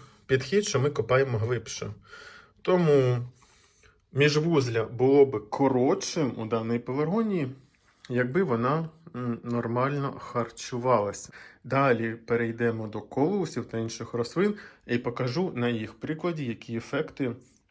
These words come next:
відбуваються із рослинами. Колеуси та інші рослини абсолютно та ж сама поведінка, бо фізіологія у рослин однакова.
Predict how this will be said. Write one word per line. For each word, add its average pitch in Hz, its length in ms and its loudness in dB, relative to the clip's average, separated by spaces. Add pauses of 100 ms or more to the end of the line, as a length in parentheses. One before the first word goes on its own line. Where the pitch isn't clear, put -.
(200)
відбуваються 117 720 2
із 104 160 -6
рослинами. 123 560 -4 (260)
Колеуси 180 640 4
та 156 380 4
інші 160 420 2
рослини 131 680 0
абсолютно 156 1000 0
та 131 140 2
ж - 120 -6
сама 131 300 4
поведінка, 127 580 0
бо 120 180 0
фізіологія 127 840 -2
у 127 240 -2
рослин 135 520 -4
однакова. 113 640 -2